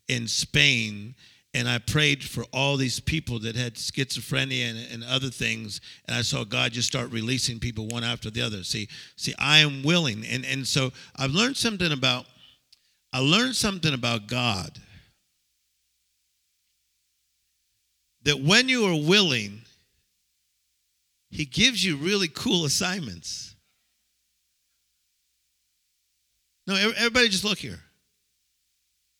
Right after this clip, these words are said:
See, most people are not willing.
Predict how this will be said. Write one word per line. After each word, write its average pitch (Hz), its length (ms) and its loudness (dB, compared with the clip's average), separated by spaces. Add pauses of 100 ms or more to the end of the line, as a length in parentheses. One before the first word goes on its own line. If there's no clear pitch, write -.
(380)
See, 185 180 0
most 262 400 6
people 196 560 4 (1200)
are 135 120 2
not 139 200 4
willing. 123 320 -2